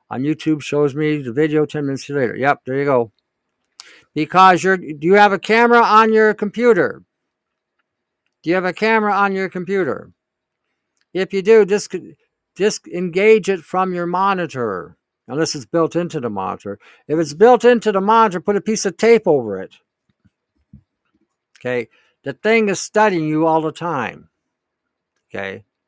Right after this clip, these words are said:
Uh, the, the thing is studying you all the time. So, again, your cell phone is reading you all. I accidentally posted that in the nano chat first again. Aha. <laughs> Aha.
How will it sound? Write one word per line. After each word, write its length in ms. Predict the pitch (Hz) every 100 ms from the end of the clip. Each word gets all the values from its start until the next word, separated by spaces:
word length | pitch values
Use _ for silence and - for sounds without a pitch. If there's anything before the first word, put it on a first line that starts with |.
| _ _ _ -
Uh, 460 | 107 104 98 98 101 _ _ _ -
the, 120 | 120 _ _
the 120 | 123
thing 400 | - 190 202 202
is 140 | 175 -
studying 440 | - 190 175 165
you 240 | 165 165
all 280 | - 143 147
the 120 | 139
time. 480 | 143 131 98 80 _ _ _ _ _ _ _ _ _ _ _ _ _ _ _ _ _ _ _ _ _
So, 460 | - 143 139 131
again, 460 | - 131 175 175 131
your 100 | 135
cell 340 | - 190 208
phone 380 | 196 156 117 107
is 140 | 113 117
reading 240 | 139 131
you 80 | 123
all. 140 | 113
I 200 | 117 135
accidentally 320 | 151 - 170 156
posted 360 | 156 156 139
that 180 | 151 151
in 80 | 127
the 60 |
nano 320 | 127 143 143 135
chat 320 | 123 117 -
first 260 | 131 127
again. 400 | 120 120 104 98 -
Aha. 480 | 107 120 151 120 - _ _ _ _ _ _ _ - - - - - 740 855 - - - - - - _ _ _ _ _ _ _ _ _ - - -
<laughs> 300 | 165 131 -
Aha. 460 | 113 110 143 139